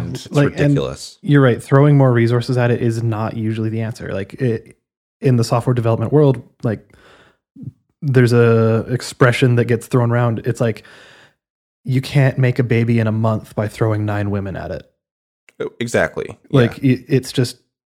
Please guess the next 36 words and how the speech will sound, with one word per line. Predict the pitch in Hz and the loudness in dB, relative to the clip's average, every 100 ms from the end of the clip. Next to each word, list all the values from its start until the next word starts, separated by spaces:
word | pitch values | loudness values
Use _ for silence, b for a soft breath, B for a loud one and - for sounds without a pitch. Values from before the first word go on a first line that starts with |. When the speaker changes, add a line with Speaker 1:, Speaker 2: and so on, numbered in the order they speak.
| _ - | _ -4
Speaker 3:
it, | 135 | -2
that's | 123 - | -2 -4
not | 117 110 | -2 -2
how | 101 | -4
it | 95 | -6
works. | 90 - - - _ _ - | -8 -12 -20 -20 _ _ -8
Uh, | 104 85 82 _ _ | -8 -8 -12 _ _
like, | 110 101 | -10 -10
Speaker 1:
Mm-hmm. | - _ _ _ _ _ _ - | -12 _ _ _ _ _ _ -6
Speaker 3:
yeah, | 151 120 107 | -2 -2 -2
having | 127 127 120 | 0 2 2
more | 120 | 2
resources | 117 117 120 113 120 113 | 2 2 2 0 -2 -4
is | 107 | -4
gonna | 113 110 | -2 -2
make | 110 107 | -2 -4
it | 110 | -4
a | |
little | 107 98 - | -4 -4 -4
easier | 107 110 104 | -6 -6 -8
for | - | -12
parts, | - 113 120 | -6 -6 -6
but | - 117 | -6 -6
it's | 120 113 - | -6 -10 -6
not | 117 110 | -6 -4
gonna | 113 | -8
make | 104 98 | -8 -12
the | - | -12
project | - 101 - | -12 -12 -12
move | 107 104 | -12 -10
that | 104 95 | -10 -12
much | - - | -14 -14
faster. | - - - - | -14 -16 -18 -16
So | - - - - _ _ - | -14 -14 -16 -20 _ _ -14
it's | 101 - | -12 -6
Speaker 2:
Yeah. | 85 | -6